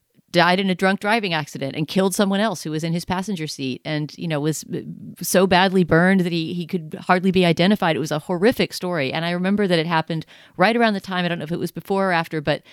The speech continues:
just when the new Jackass movie was in the news, and thinking, "This surely is the end of the franchise." You know, that now they've been kind of exposed in a way as,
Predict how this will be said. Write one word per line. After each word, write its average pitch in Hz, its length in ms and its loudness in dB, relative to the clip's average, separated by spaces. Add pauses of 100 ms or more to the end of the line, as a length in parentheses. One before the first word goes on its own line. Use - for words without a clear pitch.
(160)
just 226 300 2
when 214 140 2
the 185 80 0
new 180 100 -2
Jackass 165 480 -4
movie 160 240 -2
was 156 140 -6
in 156 100 -4
the 160 80 -4
news, 160 480 -4 (500)
and 175 160 2
thinking, 175 440 2 (240)
"This 214 240 0
surely 214 400 2
is 160 100 -4
the 165 120 -6
end 156 120 -4
of 143 60 -12
the 151 80 -10
franchise." - 720 -10
You 185 100 -2
know, 156 140 0
that 160 180 -8
now 180 340 2
they've 170 160 -2
been 156 340 -4
kind 170 200 -4
of 151 80 -2
exposed 214 600 4
in 160 100 -2
a 156 60 -4
way 139 380 -4
as, 143 360 -6